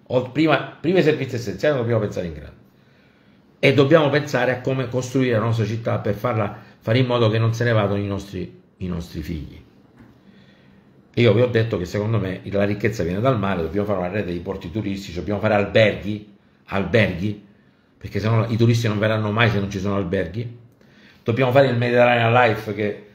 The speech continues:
vuole fare il, l'imprenditore Falduto, un progetto con i suoi soldi che noi, gli hanno bloccato il Consiglio Comunale, l'ha deliberato e l'hanno bloccato, una cosa vergognosa,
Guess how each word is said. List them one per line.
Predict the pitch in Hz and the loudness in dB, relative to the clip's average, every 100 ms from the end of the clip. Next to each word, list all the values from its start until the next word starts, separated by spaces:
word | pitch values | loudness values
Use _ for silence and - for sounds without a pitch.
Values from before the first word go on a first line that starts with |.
| _ _ | _ _
vuole | - 107 | -6 -2
fare | 107 120 101 - | 2 4 4 0
il, | 113 113 | -4 -4
l'imprenditore | 113 107 107 107 127 | -4 -4 -4 0 0
Falduto, | 107 104 104 135 113 | 2 0 0 0 2
un | 110 110 | 0 -2
progetto | 117 110 131 113 | -4 -2 0 0
con | 101 | 0
i | 107 | 2
suoi | 117 | 2
soldi | 110 113 101 95 - - _ _ _ _ | 4 4 2 -4 -12 -18 _ _ _ _
che | 101 | -2
noi, | 113 110 98 | 0 -2 2
gli | |
hanno | 127 127 | 2 4
bloccato | 113 113 110 139 | 2 2 4 4
il | 117 | 4
Consiglio | 113 110 135 | 0 0 0
Comunale, | 120 135 113 | 2 2 4
l'ha | 117 127 - | 4 2 6
deliberato | 170 156 175 120 143 160 135 | 6 6 2 4 6 6 6
e | 120 | 4
l'hanno | 131 117 | 2 0
bloccato, | 104 104 135 117 | -2 0 0 0
una | 113 | 2
cosa | 131 104 | 2 0
vergognosa, | 123 156 123 120 104 98 90 120 127 | 2 0 2 0 -2 -4 -4 -6 -8